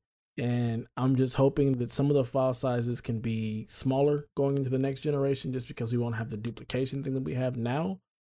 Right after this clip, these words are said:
because, uh, flash memory is just so much faster. Um, but man, I just feel bad for anybody who's got one of those, like, thirty gig or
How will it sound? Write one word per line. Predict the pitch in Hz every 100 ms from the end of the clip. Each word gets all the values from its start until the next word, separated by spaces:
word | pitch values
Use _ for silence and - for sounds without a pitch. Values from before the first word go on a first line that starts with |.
| _ -
because, | 147 120 113 - -
uh, | 113 107
flash | - 110 110 -
memory | 110 110 107
is | 110
just | - - _ -
so | 104
much | 101 113
faster. | 107 110 160 175 _ _ _ _ _ -
Um, | 127 113 110 107 104 - _ _ - -
but | 107 104 110
man, | 113 117 101 107 _ _ -
I | 117
just | 117 123 -
feel | 151
bad | 123 131 135
for | 123
anybody | 120 117 113 107
who's | 113
got | 127 120
one | 120 117
of |
those, | 113 113 113
like, | 110
thirty | - 101 107 110
gig | 107 117 117 113 110 _ _ _ _ -
or | -